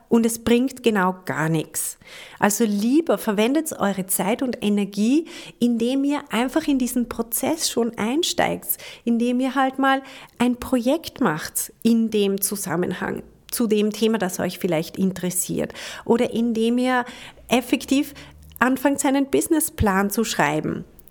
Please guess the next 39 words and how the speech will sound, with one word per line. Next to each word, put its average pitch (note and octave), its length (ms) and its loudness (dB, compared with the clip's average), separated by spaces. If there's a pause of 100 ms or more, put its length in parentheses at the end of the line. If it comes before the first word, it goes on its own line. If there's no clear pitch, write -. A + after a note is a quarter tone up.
Und C4 160 -2
zum D#4 200 4
Schluss E4+ 360 0
sieht A3 200 2
man G3 160 2
dann, F#3 160 4
ob F#3 140 -2
das F#3 160 -4
Ganze E3+ 340 -2
funktioniert G3 720 0
oder F3+ 180 0
nicht, E3+ 300 0
ob F#3+ 100 -2
das A3 180 2
finanziell B3+ 540 2
funktionieren A#3+ 680 0
kann, G3+ 440 0 (320)
ob A3+ 220 2
euch F#3 180 2
das G3 160 0
überhaupt A3 420 2
Spaß C#4 420 2
machen C4 340 0
würde. B3 280 2 (480)
Macht's C#4 480 0
mal C#4 180 2
Projekte, A#3 760 0
geht's A3+ 360 -2
in B3 160 2
den A#3 160 2
Prozess A3+ 640 0
rein, A3 240 4
probiert's C4 640 -2
das B3+ 180 0
Ganze A3 420 0
aus. G3 240 4 (260)
Im A#3+ 200 2 (180)
allerschlimmsten D4+ 920 2
Fall B3+ 640 2